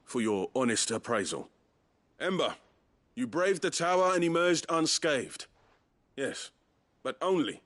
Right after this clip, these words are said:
because Cid saved your skin. To me, that's no better than being caught red-handed.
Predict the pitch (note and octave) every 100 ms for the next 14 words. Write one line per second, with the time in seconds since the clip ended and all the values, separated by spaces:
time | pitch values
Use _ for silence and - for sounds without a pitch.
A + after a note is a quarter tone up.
0 | _ _ _ C3 C#3 B2 - - D3 -
1 | - C3 A#2+ - G#2+ G2+ - - E2+ C#2+
2 | - _ _ _ _ _ _ - A#2+ C3+
3 | D#3 - _ _ _ _ - B2+ - C#3
4 | C#3 C#3+ C#3 C3 B2+ A#2+ A#2+ A2+ - C#3+
5 | - G#2+ G#2+ - F#2+ E2 - D#2